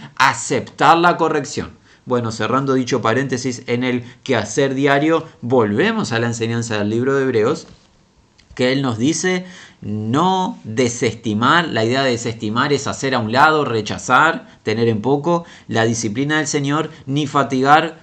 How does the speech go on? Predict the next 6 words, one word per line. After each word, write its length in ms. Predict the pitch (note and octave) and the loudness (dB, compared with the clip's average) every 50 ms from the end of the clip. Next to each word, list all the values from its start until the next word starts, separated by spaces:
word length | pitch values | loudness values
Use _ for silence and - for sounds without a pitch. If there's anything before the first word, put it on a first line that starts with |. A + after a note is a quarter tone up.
| - _ | -20 _
cuando 560 | - C3 C3 C3+ C#3 C3 B2+ C3 C3+ C3+ C3 - | 0 2 2 2 2 0 0 -2 -2 -2 -4 -2
por 240 | - A#2+ A#2 A#2 | 0 2 2 2
él 260 | B2 C3 C3+ C3+ C3 - - _ | 2 0 0 -2 -6 -12 -14 _
estamos 420 | - A2+ A2 - A#2+ A#2+ A#2+ A#2+ A2+ | -10 -10 -6 -4 -2 -2 -2 -2 -4
siendo 340 | - A#2+ A#2 A2+ A2+ A#2 A2+ | -4 -4 -4 -2 -2 -2 -2
reprendidos". 800 | A2 G#2+ G2+ G#2+ G#2 G#2 G2 F#2+ F#2 F2 D#2 - - - - | -2 -2 -2 -2 -2 -2 -2 -2 -4 -6 -6 -10 -16 -20 -20